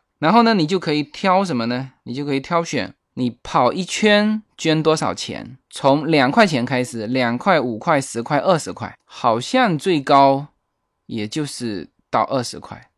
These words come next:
那这个当时是叶子操作的，叶子说他以为说就是捐款，那本来他想勾二十块，后来再看一眼才发现说小孩跑一圈捐二十块，然后就，他就赶紧把它调低了嘛，因为他不知道 Yuna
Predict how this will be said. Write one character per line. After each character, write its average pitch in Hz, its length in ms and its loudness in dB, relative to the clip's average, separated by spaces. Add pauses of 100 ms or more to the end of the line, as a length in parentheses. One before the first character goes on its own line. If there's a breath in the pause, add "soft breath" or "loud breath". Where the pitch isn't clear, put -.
(120)
那 165 120 0
这 202 100 -2
个 185 100 4
当 208 180 6
时 165 120 -2
是 170 120 -2
叶 220 160 4
子 123 100 -4
操 127 240 -2
作 120 220 -2
的， 120 100 -6
叶 208 140 2
子 160 120 -2
说 170 200 4
他 190 360 0
以 127 220 -4
为 113 300 0
说 190 480 4
就 202 260 0
是 123 260 -8 (220)
捐 160 220 2
款， 156 280 -2 (220)
那 139 80 -6
本 127 140 0
来 143 140 4
他 185 120 0
想 123 180 0
勾 156 180 4
二 196 180 6
十 95 160 -6
块， - 320 -10 (160)
后 254 240 6
来 175 240 4 (100)
再 240 180 4
看 175 240 0
一 147 140 2
眼 107 180 0
才 113 200 -4
发 147 120 2
现 147 220 0
说 143 180 0 (240 soft breath)
小 156 160 4
孩 185 140 6
跑 - 320 6
一 202 100 0
圈 220 520 4 (520 soft breath)
捐 165 220 4
二 165 180 4
十 104 200 -4
块， 107 280 -4 (160 soft breath)
然 123 140 0
后 139 80 6
就， 160 100 2
他 165 140 0
就 165 100 2
赶 143 160 4
紧 175 140 4
把 123 60 6
它 135 100 0
调 113 240 0
低 170 240 4
了 190 100 10
嘛， 104 180 2 (100)
因 156 100 2
为 175 80 6
他 156 80 2
不 160 100 0
知 170 60 2
道 190 160 8
Yuna 165 400 6